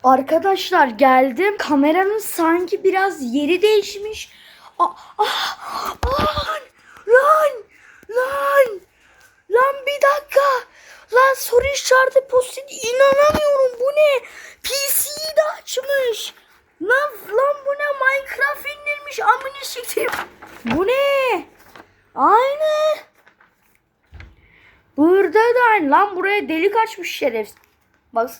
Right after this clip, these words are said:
delik açmış. Tövbe. Arkadaşlar, e, bakın. Oğlum P C'yi açıp Minecraft oynamış orospu ço-, Tamam, bir dak-, bir dakika abi, nasıl oluyor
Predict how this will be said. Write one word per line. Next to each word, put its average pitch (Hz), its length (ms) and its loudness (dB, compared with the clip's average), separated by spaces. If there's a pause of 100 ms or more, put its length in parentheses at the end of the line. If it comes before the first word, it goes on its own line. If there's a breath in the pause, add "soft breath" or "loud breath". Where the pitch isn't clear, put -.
delik 285 240 -8
açmış. - 540 -10 (720 loud breath)
Tövbe. 269 420 2
Arkadaşlar, 359 720 -4 (120)
e, 285 320 -2
bakın. 294 340 -2 (920)
Oğlum 415 640 0
P 359 60 -8
C'yi 427 600 -4 (120)
açıp 466 560 -4 (580 loud breath)
Minecraft 453 880 2
oynamış 554 480 2
orospu 466 420 -2
ço-, - 260 -10
Tamam, 381 280 4 (100)
bir 370 120 4
dak-, - 360 -2
bir 320 200 -2
dakika 453 420 -2
abi, 370 420 2
nasıl 403 320 -8
oluyor 370 320 -2